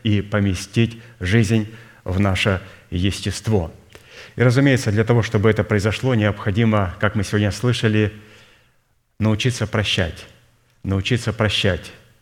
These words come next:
И мы сейчас будем молиться на этом месте, и я бы хотел призвать на это место всех тех людей, которые могут иметь или когда-то имели и не избавились от обиды, от горечи в своём сердце, или также обидчиков, кто кого-то обидел.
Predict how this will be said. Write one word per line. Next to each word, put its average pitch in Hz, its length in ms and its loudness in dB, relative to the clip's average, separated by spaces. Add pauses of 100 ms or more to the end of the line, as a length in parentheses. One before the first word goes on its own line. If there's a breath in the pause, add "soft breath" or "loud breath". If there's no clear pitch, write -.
(180)
И 101 220 2
мы 117 160 4
сейчас 117 200 -2
будем 107 400 0
молиться 107 520 0
на 98 80 2
этом 98 180 -2
месте, 107 400 0
и 101 320 0
я 104 160 4
бы 92 80 0
хотел 104 320 -2
призвать 104 380 0
на 104 60 0
это 104 120 0
место 104 280 0
всех 104 220 -2
тех - 200 -4
людей, 110 240 0
которые 107 320 2
могут 107 360 0
иметь 107 380 0
или 104 220 2
когда-то 104 520 0
имели 101 280 2
и 101 80 2
не 104 140 2
избавились 107 500 2 (440 loud breath)
от 107 200 0
обиды, 104 500 2 (460)
от 107 180 2
горечи 104 720 2
в - 60 -14
своём 104 320 0
сердце, 107 460 0
или 113 260 -2
также 113 480 2 (560)
обидчиков, 113 720 2
кто - 180 -6
кого-то 110 360 0
обидел. 107 420 2